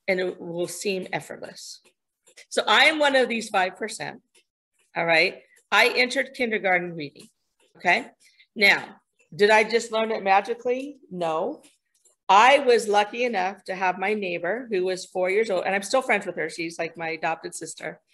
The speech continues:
She was, I think, four years older than me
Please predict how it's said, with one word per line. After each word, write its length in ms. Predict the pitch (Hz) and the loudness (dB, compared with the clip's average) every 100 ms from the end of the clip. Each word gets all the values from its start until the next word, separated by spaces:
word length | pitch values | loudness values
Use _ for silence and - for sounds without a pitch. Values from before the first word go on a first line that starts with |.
| - - _ | -20 -20 _
She 200 | - 240 | -10 0
was, 320 | 233 220 - - | 2 2 0 -8
I 60 | 202 | -6
think, 260 | 233 220 - | -4 -4 -2
four 180 | 214 | 2
years 220 | 214 233 - | 4 2 0
older 320 | 202 185 180 | -6 -6 -6
than 180 | 165 156 | -8 -8
me 300 | 151 165 | -10 -10